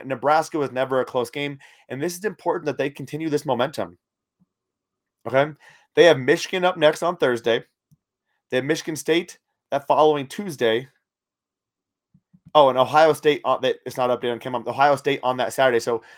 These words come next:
Thursday to Michigan, Saturday Ohio State, Tuesday Michigan State. Back to back to back, tough games and a tough conference.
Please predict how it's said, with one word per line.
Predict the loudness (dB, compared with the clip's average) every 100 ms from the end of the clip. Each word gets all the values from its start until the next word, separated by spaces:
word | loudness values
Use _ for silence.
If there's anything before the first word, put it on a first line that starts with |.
| _ 2
Thursday | 2 2 0
to | 0
Michigan, | -2 -2 -6 -6 _
Saturday | -4 2 4 4
Ohio | 2 2 0
State, | 0 -4 -4 _ -8
Tuesday | -6 -2 -2
Michigan | -4 -8 -8
State. | -4 -4 -4 _ _
Back | 2 2 2
to | 0
back | 0
to | 0
back, | 2 2 2 _ _ _
tough | -6 -4 -4 -4
games | -6 -6 -10 -20 _ _ _ _ -6
and | -4
a | -2
tough | 0 0
conference. | 0 -2 -2 -6 -12 -18